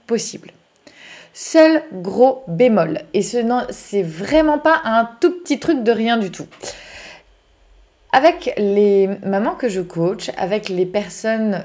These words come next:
euh, aussi, euh, sur les réseaux sociaux avec qui je discute, euh, souvent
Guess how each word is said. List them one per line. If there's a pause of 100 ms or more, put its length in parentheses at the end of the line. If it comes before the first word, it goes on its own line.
(140)
euh,
aussi, (580)
euh, (180)
sur
les
réseaux
sociaux
avec
qui
je
discute, (540)
euh,
souvent